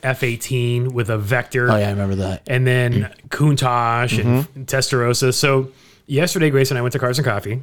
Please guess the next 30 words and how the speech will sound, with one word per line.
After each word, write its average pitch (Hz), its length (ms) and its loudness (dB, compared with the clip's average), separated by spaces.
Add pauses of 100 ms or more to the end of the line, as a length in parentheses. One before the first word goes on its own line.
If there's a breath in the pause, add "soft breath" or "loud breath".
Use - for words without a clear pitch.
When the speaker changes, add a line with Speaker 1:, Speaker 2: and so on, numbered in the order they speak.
(160)
Speaker 2:
Mm-hmm. 120 200 2
Speaker 1:
And 147 380 2
as 143 240 -2
we 165 60 4
do, 127 120 4
we 120 120 2
walk 110 240 -2
around. 101 320 -2
And, 123 100 -4
and 147 300 0
Grayson, 160 560 0 (760 soft breath)
he's 208 600 -2 (720)
pretty 247 220 2
excitable 113 420 0
when 113 100 -4
he 107 60 -6
sees 104 200 -6
cars 92 220 -10
and 95 60 -6
stuff 95 180 -8
like 92 120 -10
that. 92 220 -10
But 127 200 -4
I 170 160 2
was 127 280 0
excited 101 400 -4
to 107 60 -4
see 101 500 -6 (120)
a 101 320 -4
legit 107 580 -4